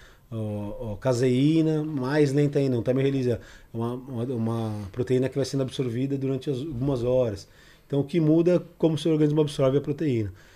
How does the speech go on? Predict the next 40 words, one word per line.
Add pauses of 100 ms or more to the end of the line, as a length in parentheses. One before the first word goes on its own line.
(200)
Então, (160)
se
fala
muito
da
isolada, (140)
pós-treino,
né?
Porque
como
você
acabou
de
ter
o
desgaste, (480)
você
tomar
uma
proteína
que
é
absorvida
rápida,
né? (480)
Então,
por
isso
que
se
fala
muito
hoje
da
pro-, (120)
do
whey
protein
isolado,
né?